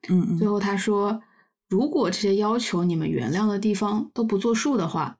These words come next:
Speaker 2: 那么我很愿意将这本书献给这个大人，当年身为孩子的他。”
Speaker 1: 嗯。
Speaker 2: 所有大人首先是孩子，不过他们当中只有少数人记得这一点。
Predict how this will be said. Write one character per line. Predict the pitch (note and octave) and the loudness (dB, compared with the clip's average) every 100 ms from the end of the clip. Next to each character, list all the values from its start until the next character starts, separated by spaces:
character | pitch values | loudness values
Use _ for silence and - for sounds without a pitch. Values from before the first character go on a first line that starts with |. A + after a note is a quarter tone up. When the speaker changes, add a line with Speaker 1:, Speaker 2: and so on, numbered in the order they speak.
| _ _ _ _ | _ _ _ _
Speaker 2:
那 | A3 G#3 | 0 2
么 | F#3+ E3 | 2 2
我 | E3 G3 | 0 2
很 | G3+ E3 | 0 2
愿 | G3 G3 | 2 2
意 | F#3 | 2
将 | F#3+ G3+ | 0 -2
这 | G3+ | -2
本 | F#3+ D#3 | -2 -4
书 | - G3+ A3 A3 - | -2 0 0 -4 -14
献 | - A#3+ A3 | -6 0 2
给 | E3+ | 2
这 | F#3+ | 0
个 | G3 | -2
大 | A3+ A#3 G#3+ | -4 -2 0
人， | E3 D3+ F#3 - | 0 0 -2 -2
当 | G#3+ A3 | 0 2
年 | G3+ | 2
身 | F#3+ A#3 | 0 -2
为 | A#3 | -2
孩 | A3 F3 F3+ | -2 -2 -2
子 | F#3+ | 0
的 | A#3+ | -2
他。” | F#3+ - F#3+ _ _ _ - | -2 -6 -8 _ _ _ 0
Speaker 1:
嗯。 | F3+ E3+ E3 E3+ F3 _ - | 2 4 2 -2 -4 _ -10
Speaker 2:
所 | - F#3+ A3+ | -2 2 2
有 | A#3+ | 2
大 | F#3 F#3+ F3+ | 0 0 0
人 | E3 C#3 C3+ - | 0 -2 -4 -4
首 | - E3+ | -4 -2
先 | D#3 G#3 | 0 0
是 | A3 A3 | 0 -2
孩 | F#3 - | -2 -4
子， | F3+ F#3+ F3+ _ _ _ _ _ | -4 -4 -6 _ _ _ _ _
不 | - F#3+ | -4 0
过 | A3 G3 E3 - _ _ | 2 2 -2 -8 _ _
他 | - A3 | 0 2
们 | A3 | 4
当 | A3+ A3+ | 4 2
中 | A#3+ A3+ | 2 2
只 | G3 | 2
有 | G#3 | 2
少 | G#3+ E3+ | 0 -2
数 | C#3 A3 F#3 | -2 0 2
人 | E3 F#3 | 0 -2
记 | - B3+ | 0 0
得 | D#3+ D3+ | 0 0
这 | D#3+ | 0
一 | D3+ | -2
点。 | D3+ D#3 | -2 -4